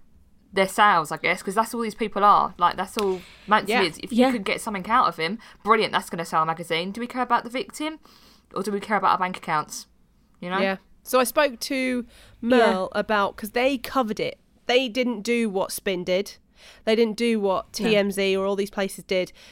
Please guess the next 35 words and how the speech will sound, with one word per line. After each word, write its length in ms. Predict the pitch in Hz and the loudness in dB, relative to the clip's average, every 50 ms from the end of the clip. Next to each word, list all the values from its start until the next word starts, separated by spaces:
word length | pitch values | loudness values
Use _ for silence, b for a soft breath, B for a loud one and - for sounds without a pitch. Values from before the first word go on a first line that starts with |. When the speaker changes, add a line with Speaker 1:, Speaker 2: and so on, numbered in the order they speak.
| b b b _ _ | b b b _ _
Speaker 2:
They 560 | 226 220 226 247 277 294 294 302 285 262 - _ _ _ _ _ | 4 6 6 6 4 2 2 0 -2 -4 -6 _ _ _ _ _
really 1000 | 196 196 202 214 233 262 262 262 254 247 226 220 214 208 202 196 196 180 - - _ _ _ - | -6 -4 -2 0 2 2 2 2 2 2 0 0 0 0 -2 -4 -4 -6 -8 -8 _ _ _ -14
seemed 480 | - - - - 254 240 220 220 202 208 | -10 -8 -4 -2 0 0 0 0 -2 -4
to 520 | - 226 208 202 196 190 185 185 - 127 | -4 -2 0 0 0 -2 -2 -4 -6 -8
deep 420 | - - 175 - 226 226 220 202 - | -8 -12 -8 -4 -4 -4 -4 -4 0
dive 420 | - 220 180 165 160 165 - - - | 2 2 4 4 2 0 -4 -8 -6
into 240 | - 196 196 - 202 | -4 -4 -4 -4 -4
the 140 | 175 196 190 | -2 -2 -2
issue 360 | 180 180 - - - 180 170 165 - | -2 -2 -6 -6 -4 -4 -4 -2 -2
and 180 | 196 208 226 214 | -2 -2 -2 -2
to 60 | 247 | -4
call 280 | 240 - - 320 339 320 | -8 -4 -4 0 0 0
it 100 | - - | 0 0
out, 320 | 185 190 214 294 320 - - | 0 2 2 2 2 0 -2
like, 200 | 226 214 - - | -2 -2 -2 -4
the 120 | - 226 | -6 -8
fact 440 | 220 - 294 277 240 - - - - B B B B B B B _ _ | -4 -2 -2 -2 -2 -4 -10 -18 -18 B B B B B B B _ _
that 200 | - 233 202 196 - | 0 0 0 2 0
they 140 | 233 214 202 | 0 0 0
did 220 | - - 240 247 | 0 0 0 0
an 120 | 247 247 226 | 2 2 2
article 680 | 214 196 202 - 208 - - - 190 175 175 170 - b b b b b b b | 2 2 0 -4 -10 -12 -6 -6 -4 -4 -4 -6 -8 b b b b b b b
where 380 | 190 185 208 202 202 196 196 - | -2 0 2 4 4 2 0 0
it 120 | - 196 175 | 0 -2 -2
got 180 | - 214 196 190 | 0 0 -2 0
to 40 | - | -2
the 60 | 202 | -6
point 200 | - - 220 180 | -6 -4 -4 -2
where 100 | 170 185 | -2 -2
Manson 360 | 190 196 175 175 175 - 185 | 0 0 -2 -2 -4 -8 -10
hung 240 | 180 - - 185 175 | -10 -8 -10 -6 -6
up 180 | 190 202 - - | -6 -6 -6 -10
on 140 | 151 143 147 | -10 -8 -8
them. 200 | 143 160 202 - - _ _ - _ _ _ | -8 -8 -10 -12 -16 _ _ -20 _ _ _
Speaker 1:
Yeah. 280 | - 165 160 156 151 | -12 -8 -6 -6 -6